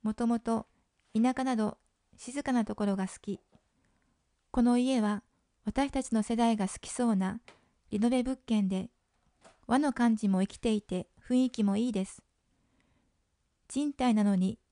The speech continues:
ディーアイワイで自由に屋内をカスタマイズできる物件は他にないと思います。コロナ禍で在宅勤務も増えたので、緑に囲まれてゆっ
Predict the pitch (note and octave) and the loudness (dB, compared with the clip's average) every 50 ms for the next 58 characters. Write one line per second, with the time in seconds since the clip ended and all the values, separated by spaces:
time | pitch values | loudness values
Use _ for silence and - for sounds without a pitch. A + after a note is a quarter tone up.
0 | _ - G#3 A#3 A#3+ B3 B3+ B3+ B3+ B3+ B3 B3+ B3+ B3 G#3+ F#3+ F3+ F3 - _ | _ -4 0 0 2 2 2 2 0 0 0 0 0 0 0 -2 -4 -6 -8 _
1 | _ _ _ _ _ - F#3 G#3 A#3 B3+ C#4 D4 C#4+ B3+ A3 G3+ - - G#3+ G#3+ | _ _ _ _ _ -8 -4 -2 -2 0 0 0 2 0 0 0 0 0 0 2
2 | G#3+ G#3+ G3+ - - G3 - - G#3+ G#3+ A3 A3+ A3+ A3 F#3+ F#3+ F#3+ - G3+ G3 | 2 2 0 -2 -4 -6 -6 -4 -2 0 2 2 0 0 -2 -4 -6 -4 -4 -4
3 | F#3+ F3+ G3 F#3+ - _ - G3 G3 G3 F#3+ F#3 F#3 F#3 G3 - B3 B3+ A#3+ A3 | -4 -2 -4 -6 -6 _ -6 -4 -2 -2 -2 -4 -4 -6 -4 -2 0 2 2 2
4 | G#3 A#3 C4+ C#4+ - - G#3+ F#3+ F#3+ F#3 F#3 F3+ F3+ F3+ F#3+ - - - _ _ | 2 0 -2 -2 -2 -2 0 0 0 0 -2 -2 -4 -4 -6 -8 -12 -20 _ _
5 | _ _ _ _ _ _ _ _ _ _ _ _ _ _ _ _ _ _ _ _ | _ _ _ _ _ _ _ _ _ _ _ _ _ _ _ _ _ _ _ _
6 | _ _ _ _ _ _ _ _ - A#3 A#3+ B3+ C4 C4+ C4 - A#3 G3+ G3 G3 | _ _ _ _ _ _ _ _ 0 2 4 4 4 2 0 0 0 0 0 0
7 | G#3 - _ _ _ _ _ - - - A#3+ B3 B3 - C#4 - - - - C#4 | -2 -4 _ _ _ _ _ -10 -4 -2 -2 0 0 -2 -6 -6 -6 -6 -4 -2
8 | C#4 C4 B3+ A3+ G#3 G3 F#3+ - B3 A#3+ B3 A#3+ G#3+ G3+ F#3+ F#3 F#3 F#3 F#3+ G#3 | 0 2 2 4 4 2 2 0 0 -2 0 0 2 2 2 0 0 -2 -4 -6
9 | - _ _ _ _ _ _ _ _ _ _ _ _ - A#3 A3 C#4+ C4+ C#4 C4 | -8 _ _ _ _ _ _ _ _ _ _ _ _ -2 0 2 2 4 4 4
10 | A#3+ G#3+ - G#3 - - A3 A3 G#3+ A3 G#3+ - - F#3+ F#3+ - _ _ _ _ | 2 2 0 -2 -2 0 0 2 2 0 -2 -2 -4 -6 -6 -6 _ _ _ _
11 | _ _ - G#3 G#3 | _ _ -6 -6 -6